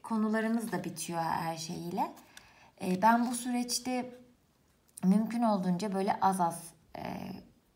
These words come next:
şey yapmaya çalıştım sizlere. Zorlamamak adına. Çünkü evden çalışmak,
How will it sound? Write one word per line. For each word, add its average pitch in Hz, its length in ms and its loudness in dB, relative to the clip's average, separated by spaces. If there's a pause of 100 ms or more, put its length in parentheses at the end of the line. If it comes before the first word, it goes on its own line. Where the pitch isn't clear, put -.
(160)
şey 180 140 -8
yapmaya 165 500 -8
çalıştım 180 560 -8
sizlere. 180 560 -6 (360)
Zorlamamak 175 720 -2
adına. 190 300 -4
Çünkü - 240 -8
evden 185 380 0
çalışmak, 196 540 -4